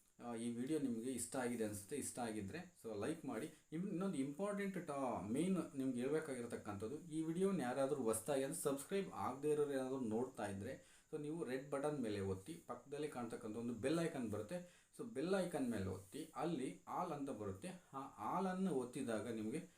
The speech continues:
ನಾನು ಮಾಡುವಂತಹ ಪ್ರತಿಯೊಂದು ವಿಡಿಯೋಗಳು ಸಹ ನಿಮಗೆ ನೋಟಿಫಿಕೇಶನ್ ಬರುತ್ತೆ. ನೀವು ಆಲ್ ಒತ್ತದೆ ಬೆಲ್ ಬಟನ್ ಮೇಲೆ ಒತ್ಬಿಟ್ಟು ಆಲ್ ಅಂತ ಒತ್ತದೇ ಬಿಟ್ರೆ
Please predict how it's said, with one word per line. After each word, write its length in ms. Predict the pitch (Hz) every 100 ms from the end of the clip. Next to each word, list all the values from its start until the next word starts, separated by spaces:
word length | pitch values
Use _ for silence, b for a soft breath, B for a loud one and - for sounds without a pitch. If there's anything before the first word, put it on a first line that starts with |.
| B B
ನಾನು 280 | 123 151 202
ಮಾಡುವಂತಹ 420 | 190 165 156 175
ಪ್ರತಿಯೊಂದು 560 | 175 123 120 170 175 160
ವಿಡಿಯೋಗಳು 500 | 110 110 110 98 95
ಸಹ 240 | 95 92
ನಿಮಗೆ 240 | 101 110 147
ನೋಟಿಫಿಕೇಶನ್ 640 | 175 185 156 135 123 98
ಬರುತ್ತೆ. 240 | 92 101
ನೀವು 200 | 127 165
ಆಲ್ 280 | 117 131 180
ಒತ್ತದೆ 580 | 139 - 147 185 - B B B -
ಬೆಲ್ 280 | 104 147 175
ಬಟನ್ 360 | 156 151 160 160
ಮೇಲೆ 200 | 156 143
ಒತ್ಬಿಟ್ಟು 480 | 110 123 117 165
ಆಲ್ 220 | 107 117 156
ಅಂತ 180 | 151
ಒತ್ತದೇ 440 | 143 113 110 175 190
ಬಿಟ್ರೆ 540 | 123 - 120 - -